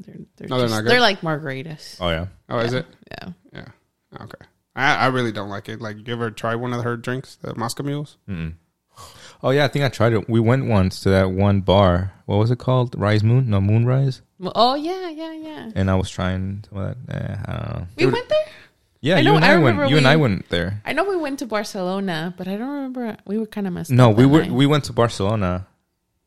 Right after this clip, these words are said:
Speaker 3: and then we went there, I think.
Speaker 1: Oh, yeah, to the hotel up there, right?
Speaker 3: Yeah.
Speaker 1: To the Moonrise Hotel.
Speaker 3: Moonrise Hotel,
Speaker 1: That
Speaker 3: yeah.
Speaker 1: was fun. Sergio made me drive.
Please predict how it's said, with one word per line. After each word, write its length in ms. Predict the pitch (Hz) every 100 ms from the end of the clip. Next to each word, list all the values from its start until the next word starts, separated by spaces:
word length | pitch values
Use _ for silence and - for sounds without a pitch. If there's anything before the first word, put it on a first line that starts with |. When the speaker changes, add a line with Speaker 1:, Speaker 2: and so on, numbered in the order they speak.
| _ _ _ -
Speaker 3:
and 140 | 101
then 140 | 101 117
we 80 |
went 200 | 95 90
there, 140 | 85 90
I 80 | 87
think. 280 | 85 85 - -
Speaker 1:
Oh, 120 | 180
yeah, 160 | 180 175
to 180 | -
the 120 | 170 165
hotel 440 | 165 160 180 175
up 160 | 165 -
there, 240 | 160 156
right? 260 | 160 185 -
Speaker 3:
Yeah. 300 | - - - - -
Speaker 1:
To 100 | 180
the 100 | 170
Moonrise 440 | 170 170 170 170
Hotel. 320 | 170 160 98
Speaker 3:
Moonrise 200 | 101 92
Hotel, 400 | 92 90 87 92 131
Speaker 1:
That 80 |
Speaker 3:
yeah. 60 | 170
Speaker 1:
was 120 | 165
fun. 340 | - 170 165 160 _ _
Sergio 240 | 208 202 185
made 200 | 170 175
me 100 | 165
drive. 380 | 165 170 175